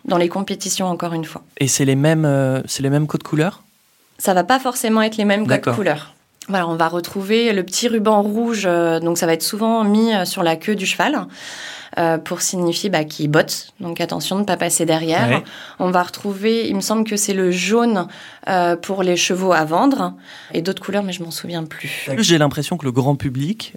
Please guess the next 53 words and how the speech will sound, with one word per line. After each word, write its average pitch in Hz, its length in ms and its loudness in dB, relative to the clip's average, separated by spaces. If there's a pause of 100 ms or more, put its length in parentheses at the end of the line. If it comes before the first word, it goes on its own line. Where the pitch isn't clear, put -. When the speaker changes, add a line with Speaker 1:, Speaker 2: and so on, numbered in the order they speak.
Speaker 2:
euh, 110 260 -4 (540)
qui 127 100 -4
n'a 120 100 0
pas 127 140 -2
de - 40 -2
chien, 147 360 0 (260)
c'est - 260 0
mon 123 160 2
cas, 160 220 0 (300)
n'est 117 80 -4
pas 143 200 4
au 139 60 2
courant 151 400 2
de 175 80 4
l'existence 131 500 0
de 131 80 -6
ces 123 140 -6
canicodes. 123 460 -4
Ça - 120 -2
pourrait, 139 360 0
ça 156 180 2
aussi, 139 280 -2
être - 220 -4
très 123 300 -2
utile, 143 360 -4 (440)
euh, 107 80 -4 (100)
pour - 200 0
les 120 100 0
gens 131 160 0
qui - 140 -8
croisent 151 320 0
des 127 80 -2
propriétaires 120 540 -8
de 131 80 0
chiens, 139 300 -2
quoi. - 160 -14 (300)
Speaker 1:
Effectivement, 208 520 0
malheureusement, 190 500 2
c'est 220 140 -2
pas 226 120 0
encore, 226 320 0
euh, 185 160 2
connu 220 320 2
du 202 140 -2
grand 214 200 2
public 220 340 -4
qui 214 100 -4
ne 190 80 0
possède 190 320 -2
pas 226 140 2
de, 196 180 2
de 170 160 -4
chien. 247 340 0